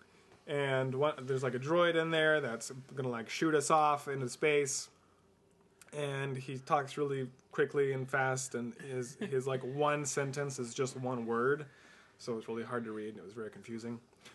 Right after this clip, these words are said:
Um, but we're like, "Hey, Sartan, this ship is awesome. It's just like one of the ones we flew back in the Purple Days War."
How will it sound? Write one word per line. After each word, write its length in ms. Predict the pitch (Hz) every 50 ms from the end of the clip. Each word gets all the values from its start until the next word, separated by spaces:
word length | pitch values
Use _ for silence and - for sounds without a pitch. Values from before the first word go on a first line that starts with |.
| - - - - -
Um, 460 | 139 127 127 123 123 123 123 120 120 - - - - - - - - - -
but 100 | 151 156
we're 140 | 180 190 185
like, 240 | 175 170 160 151
"Hey, 240 | 175 220 254 262 208
Sartan, 580 | 151 - 185 185 185 180 - 185 190 214 214 190
this 140 | 202 214 214
ship 240 | - 170 156 -
is 100 | 151 139
awesome. 460 | 151 156 180 208 202 - 170 143 143 143
It's 160 | 143 139 135
just 240 | 170 185 175 - 170
like 160 | 170 165 156
one 120 | 160 165
of 60 | 165
the 80 | 160 160
ones 260 | 156 160 165 165 151
we 120 | 160 - 160
flew 240 | - - 165 160
back 260 | 151 165 165 165 165 170
in 80 | 170
the 60 | 160 147
Purple 260 | - 170 165 - 170
Days 300 | 165 180 185 190 175 165
War." 420 | 202 233 240 170 127 110 104 -